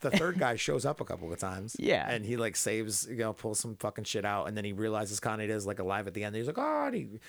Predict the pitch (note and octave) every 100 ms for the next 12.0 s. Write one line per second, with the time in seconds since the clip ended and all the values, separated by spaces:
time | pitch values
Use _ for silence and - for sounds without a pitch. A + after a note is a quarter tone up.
0 | - - A#2+ B2 - B2+ A2+ A2 G#2+ D#2
1 | G#2 G2 G2+ G2 G2+ G2+ - A#2 A#2+ A#2+
2 | G2+ G2 G#2 G#2 F#2+ F2+ F2+ - - -
3 | - A2+ G#2 G#2+ G#2 F#2 F#2 G#2 F#2 F2
4 | F2 _ - - B2+ A#2 G2 G#2+ C#2 F#2+
5 | - A#2 G#2 F#2+ G2 F2 F#2 A2+ G2+ G2
6 | G2+ G#2 F#2+ - G#3+ D#4 G#3 - G#3+ G#3+
7 | A#3+ G#3+ G3+ E3+ G3 G3+ G#3 G#3 F#3 C3
8 | B2+ E3+ D#3+ - - C#3 G#3 B2+ G#2+ B2+
9 | C3+ C#3+ C3+ C3 C3+ B2+ A#2+ G2 A2 B2
10 | G#2+ G#2+ G#2 G2+ F#2+ G#2+ G2 G2 F2 E2+
11 | - F3 E3 C#3+ A#2+ - - - F#2